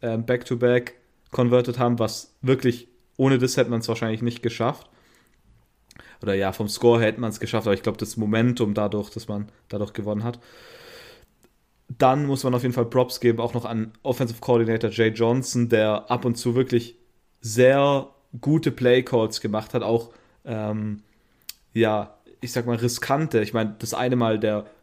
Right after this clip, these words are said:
tiefe Pass beim Fourth Down, dann dieser Trick-Play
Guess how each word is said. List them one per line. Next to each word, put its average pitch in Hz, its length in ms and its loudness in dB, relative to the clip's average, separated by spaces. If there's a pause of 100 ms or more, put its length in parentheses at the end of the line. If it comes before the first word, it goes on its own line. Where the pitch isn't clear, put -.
(180)
tiefe 156 480 0
Pass 127 380 -4
beim 113 180 0
Fourth 113 400 -2
Down, 110 460 0 (420)
dann 113 500 2 (160)
dieser 117 280 2
Trick-Play 127 960 4